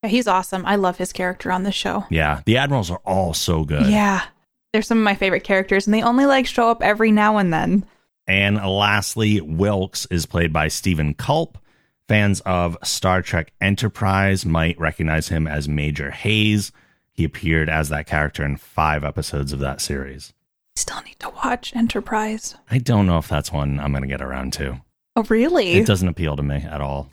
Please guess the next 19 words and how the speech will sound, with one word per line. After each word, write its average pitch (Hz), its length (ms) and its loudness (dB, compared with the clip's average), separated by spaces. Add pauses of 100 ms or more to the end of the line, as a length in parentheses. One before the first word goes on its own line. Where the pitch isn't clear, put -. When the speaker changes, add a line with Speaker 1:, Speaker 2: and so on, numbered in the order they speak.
Speaker 1:
Oh. 208 840 4 (220)
Speaker 2:
Yeah. 71 300 -4 (100)
I'll 101 180 4
watch 117 260 2
all 98 260 2
the 101 160 4
others, 110 320 2
but 87 140 0
Enterprise 80 540 0
just - 380 -4 (120)
does 73 260 -2
nothing 73 320 -2
for 73 240 -6
me, 71 260 -6 (400)
on 78 140 -4
the 78 80 -2
surface 78 480 0
at 76 80 -2
least. 73 360 -4